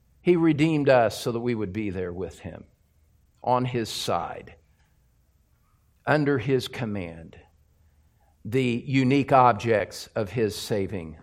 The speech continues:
love. How do you, how do you express that?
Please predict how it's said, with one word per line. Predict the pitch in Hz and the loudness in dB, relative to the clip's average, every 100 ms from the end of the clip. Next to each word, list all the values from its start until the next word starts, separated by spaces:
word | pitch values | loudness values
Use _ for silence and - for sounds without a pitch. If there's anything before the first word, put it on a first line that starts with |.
| - | -12
love. | 90 78 76 - - _ _ _ _ _ _ _ _ _ _ _ _ _ | -10 -8 -12 -18 -20 _ _ _ _ _ _ _ _ _ _ _ _ _
How | - 143 | -6 -4
do | 143 | -2
you, | 127 117 101 | -2 -2 -4
how | - 127 | -2 -2
do | 120 | 0
you | 113 | -4
express | 95 - - 98 87 - | -6 -10 -10 -8 -8 -12
that? | 82 73 - | -14 -14 -18